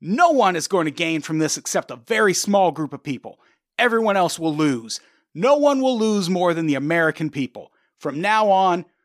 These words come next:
freedom will be whatever the law allows you to do." End quote. That's all pretty chilling because he said all that in July of two thousand one, and in September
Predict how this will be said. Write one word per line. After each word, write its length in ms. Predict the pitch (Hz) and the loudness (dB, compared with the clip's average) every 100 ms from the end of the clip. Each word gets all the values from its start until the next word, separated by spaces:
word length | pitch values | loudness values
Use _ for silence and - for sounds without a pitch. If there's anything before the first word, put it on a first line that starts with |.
| _ _ | _ _
freedom 560 | - 277 294 269 247 | -10 0 2 2 2
will 140 | 226 180 | 2 0
be 160 | 175 | 0
whatever 680 | 151 147 135 - 185 185 175 | 0 0 -2 -2 -2 0 -2
the 100 | 147 | -2
law 440 | 147 147 147 151 | 0 2 2 0
allows 580 | - 131 131 135 143 113 | -2 -6 -2 0 -2 -4
you 140 | 127 123 | -6 -6
to 100 | 120 | -8
do." 440 | - 131 101 - _ | -8 -8 -8 -16 _
End 460 | 151 143 143 143 - | -6 -4 -4 -6 -10
quote. 420 | - 139 117 - _ | -8 -6 -6 -12 _
That's 200 | 285 381 | -4 0
all 120 | 349 | 0
pretty 280 | 349 277 190 | -2 -6 -4
chilling 540 | - 214 170 127 120 - _ | -2 -2 -2 -6 -12 -18 _
because 720 | 170 170 185 160 160 160 - | -6 -4 -4 -2 -2 -4 -8
he 200 | - 208 | -6 -6
said 280 | - 226 202 | -2 -2 0
all 120 | 165 | 0
that 240 | 151 143 - | 0 -4 -6
in 60 | |
July 360 | 135 147 143 139 | -6 -2 -2 -2
of 160 | 127 - | -4 -8
two 120 | 143 | -10
thousand 440 | 156 123 107 123 | -6 -6 -6 -8
one, 460 | 135 131 117 113 - _ _ | -4 -4 -6 -10 -18 _ _
and 460 | 131 127 127 120 | -8 -6 -4 -6
in 200 | 156 131 | -6 -8
September 800 | 123 151 - - 196 165 139 160 | -6 -6 -8 -4 -4 -4 -8 -10